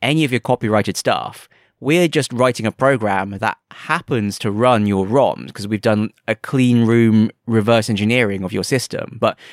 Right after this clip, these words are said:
we don't have any of the original source code or firmware or anything in there. It's completely from the ground up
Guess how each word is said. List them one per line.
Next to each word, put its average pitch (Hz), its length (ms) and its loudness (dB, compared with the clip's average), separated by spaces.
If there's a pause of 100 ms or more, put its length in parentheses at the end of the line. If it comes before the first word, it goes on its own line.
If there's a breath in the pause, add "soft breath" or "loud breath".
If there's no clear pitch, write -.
(120 loud breath)
we 139 160 2
don't 196 160 0
have 113 160 -2 (100)
any 143 360 0
of 117 100 -2
the 113 160 2
original 104 920 2 (220)
source 120 300 0
code 101 320 0
or 98 240 0 (200)
firmware 107 380 2
or 101 140 2
anything 131 320 -2
in 98 160 -2
there. - 220 -6
It's 78 120 -10
completely 113 920 -2 (280 loud breath)
from 120 240 0
the 113 80 2
ground 117 280 0
up 98 300 -2